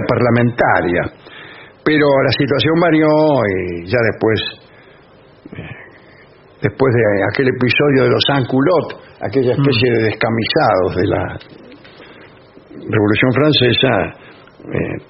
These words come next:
Speaker 1: tomaron el poder los jacobinos, y ahí es donde viene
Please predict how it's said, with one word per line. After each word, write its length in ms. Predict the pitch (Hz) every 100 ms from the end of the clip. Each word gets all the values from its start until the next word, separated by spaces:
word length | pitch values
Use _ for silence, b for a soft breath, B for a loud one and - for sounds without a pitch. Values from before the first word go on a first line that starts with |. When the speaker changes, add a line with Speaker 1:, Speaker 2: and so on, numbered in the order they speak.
| -
Speaker 1:
tomaron 340 | 131 131 120 110
el 60 | 101
poder 340 | 104 101 104 82
los 180 | 80 85
jacobinos, 600 | - 92 113 120 123 127 120 B B -
y 160 | 131 131
ahí 180 | 147 156
es 220 | 160 147
donde 240 | 143 156 160
viene 340 | 143 131 143